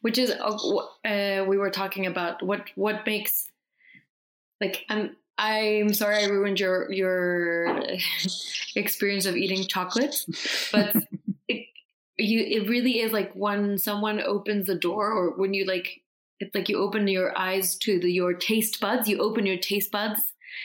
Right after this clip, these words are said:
Speaker 1: There's no way that you can not taste the fats, the burnt cocoa beans, the extra sugar, and the dull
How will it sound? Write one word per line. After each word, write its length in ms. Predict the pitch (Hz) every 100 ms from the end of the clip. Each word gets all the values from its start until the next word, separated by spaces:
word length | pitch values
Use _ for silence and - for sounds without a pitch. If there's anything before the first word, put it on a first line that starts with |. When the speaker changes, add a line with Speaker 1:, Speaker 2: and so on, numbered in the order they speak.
| - -
Speaker 1:
There's 220 | 220 220
no 320 | 214 214 214
way 260 | 202 208 208
that 280 | 190 165 -
you 120 | 202
can 480 | 190 196 190 185 180 - _ _
not 600 | 202 202 202 196 208 - - - _ _ _ _ _ -
taste 420 | 202 190 - - 202
the 140 | 202
fats, 580 | - 190 196 - - - _ _ _ _ _ -
the 220 | 202 170 -
burnt 440 | 196 196 - - - - -
cocoa 260 | 202 202
beans, 460 | 190 196 208 202 -
the 260 | 185 185 - - _ -
extra 380 | 185 - 208 180
sugar, 680 | - 202 180 190 202 - -
and 260 | 196 196 185
the 100 | 175
dull 560 | 165 185 185 190 202